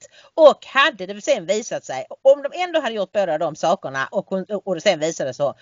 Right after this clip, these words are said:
att hon hade inlett en relation med nazisten, så hade de gjort allt för att ta avstånd från detta offentligt.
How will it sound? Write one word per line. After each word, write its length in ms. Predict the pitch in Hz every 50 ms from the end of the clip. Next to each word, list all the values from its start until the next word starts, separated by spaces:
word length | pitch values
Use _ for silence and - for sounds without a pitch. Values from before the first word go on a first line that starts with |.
| - _
att 160 | - 170 180
hon 120 | - 170 170
hade 120 | 160 160
inlett 260 | 170 196 180 131 -
en 80 | - 139
relation 500 | 139 131 139 156 156 - 262 349 330 247
med 80 | 175 143
nazisten, 480 | 143 - - 160 135 - - 120 113 113 - - - _
så 120 | - - 208
hade 240 | 202 202 196 185 190
de 180 | 196 190 190
gjort 160 | 185 180 170 - _ _ - 302 359 359
allt 240 | 311 220 165 - -
för 280 | - - 190 180 160 156
att 160 | 156 160 -
ta 160 | - 185 - _
avstånd 640 | 285 311 370 392 311 202 156 - - - 381 403 381
från 180 | - 269 240 220
detta 400 | 214 220 247 - - 143 135 -
offentligt. 1120 | - - 180 - - _ _ - 370 349 214 139 120 110 - _ - 95 104 151 180 - _